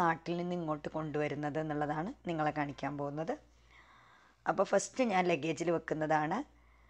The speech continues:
നമ്മളെ ഡ്രസ്സുകൾ, ഡ്രസ്സുകൾ, പിന്നെ നമ്മുടെ ലാപ്ടോപ്പ്, അത് ബാഗിനകത്താക്കിയിട്ട് ലാപ്ടോപ്പ്, ഡ്രസ്സ്,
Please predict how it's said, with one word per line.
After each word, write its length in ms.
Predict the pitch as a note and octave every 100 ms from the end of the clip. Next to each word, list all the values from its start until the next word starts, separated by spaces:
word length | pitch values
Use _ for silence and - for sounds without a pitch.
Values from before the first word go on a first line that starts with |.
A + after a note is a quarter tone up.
| - _
നമ്മളെ 260 | F#3 G3 G3+ F#3+
ഡ്രസ്സുകൾ, 500 | G3+ - G3 D#3 D#3 - - D#3
ഡ്രസ്സുകൾ, 480 | F3 - F3 D#3 D#3 F3 -
പിന്നെ 140 | F3 F3
നമ്മുടെ 200 | F3 F3+ E3+
ലാപ്ടോപ്പ്, 500 | D#3+ - E3+ E3 F3
അത് 80 | E3+ E3
ബാഗിനകത്താക്കിയിട്ട് 960 | D#3 D3 D#3 D3+ - D3 - D3 - C#4+ _ - - - E3
ലാപ്ടോപ്പ്, 540 | D#3+ - D3+ D3 - D#3+ D3
ഡ്രസ്സ്, 480 | D3+ - - D#3+